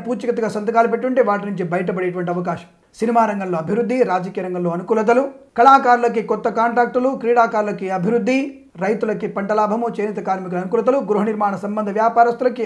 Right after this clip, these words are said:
అనుకూలమైన శుభస్థితి, కుల వృత్తుల వారికి అనుకూలతలు పొందుకునేటువంటి అవకాశం. చెప్పులు, సూపర్ మార్కెట్, కిరాణము, మద్యపానము, తోలు పరిశ్రమ లాంటి వ్యాపారం చేసే వారికి అత్యధికమైనటువంటి వ్యాపార అభివృద్ధి. రసాయన, ఫార్మా కంపెనీలు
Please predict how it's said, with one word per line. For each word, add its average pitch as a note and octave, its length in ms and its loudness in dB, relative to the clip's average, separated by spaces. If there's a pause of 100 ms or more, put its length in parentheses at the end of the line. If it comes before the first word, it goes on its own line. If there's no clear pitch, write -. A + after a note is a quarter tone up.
అనుకూలమైన G3+ 640 -4
శుభస్థితి, B3 440 -2 (300)
కుల B3+ 160 6
వృత్తుల B3+ 300 2 (100)
వారికి A#3 280 2 (160)
అనుకూలతలు G3+ 580 -2
పొందుకునేటువంటి F3 520 -4
అవకాశం. E3+ 340 -10 (260)
చెప్పులు, A3+ 360 4 (440)
సూపర్ A3 320 2
మార్కెట్, A#3 440 0 (200)
కిరాణము, A3 520 4 (480)
మద్యపానము, A#3 680 4 (200)
తోలు A#3 240 4
పరిశ్రమ A3+ 440 0 (400)
లాంటి A#3+ 340 2
వ్యాపారం G#3+ 400 2
చేసే G3+ 180 -2
వారికి G3 300 0 (180)
అత్యధికమైనటువంటి G#3 1000 -2 (220)
వ్యాపార F3 340 2 (100)
అభివృద్ధి. C#3+ 320 -16 (140)
రసాయన, B3 500 2 (320)
ఫార్మా B3 280 6 (120)
కంపెనీలు A3+ 280 0